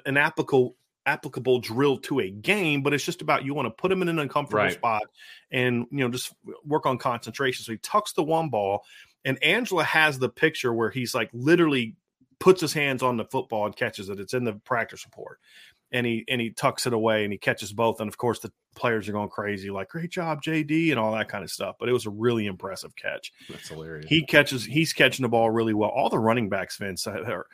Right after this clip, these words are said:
Speaker 1: that first
Speaker 2: Really
Speaker 1: day there
Speaker 2: good
Speaker 1: was a couple
Speaker 2: hands.
Speaker 1: drops. Uh, but since then, they, they catch the ball really clean,
Speaker 2: Yeah.
Speaker 1: man. Like, all
Speaker 2: Yeah.
Speaker 1: of them. Audric, all the way down to Jeremiah Love and everybody in between. They catch the ball really, really well.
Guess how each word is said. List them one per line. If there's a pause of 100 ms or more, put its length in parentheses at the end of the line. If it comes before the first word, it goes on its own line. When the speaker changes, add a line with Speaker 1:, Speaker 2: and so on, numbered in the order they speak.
(320)
Speaker 1:
that
first
Speaker 2:
Really
Speaker 1:
day
there
Speaker 2:
good
Speaker 1:
was
a
couple
Speaker 2:
hands.
Speaker 1:
drops. (500)
Uh,
but
since
then,
they,
they
catch
the
ball
really
clean,
Speaker 2:
Yeah.
Speaker 1:
man.
Like,
all
Speaker 2:
Yeah.
Speaker 1:
of
them.
Audric,
all
the
way
down
to
Jeremiah
Love
and
everybody
in
between.
They
catch
the
ball
really,
really
well.